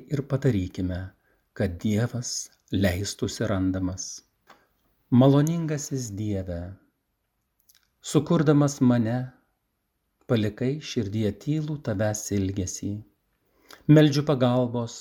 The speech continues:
kad šio tavo balso neužgožtų tavo dovanų nauda ir jų troškimas.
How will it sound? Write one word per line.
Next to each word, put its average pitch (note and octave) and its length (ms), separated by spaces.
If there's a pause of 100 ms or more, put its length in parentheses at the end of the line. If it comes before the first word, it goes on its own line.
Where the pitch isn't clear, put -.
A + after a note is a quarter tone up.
(120)
kad G2 200
šio G#2+ 160
tavo G2+ 300
balso A2 560 (920)
neužgožtų B2 1000 (680)
tavo G2+ 220
dovanų G2+ 480
nauda G2 440 (220)
ir G2 220
jų G2 160
troškimas. F#2+ 720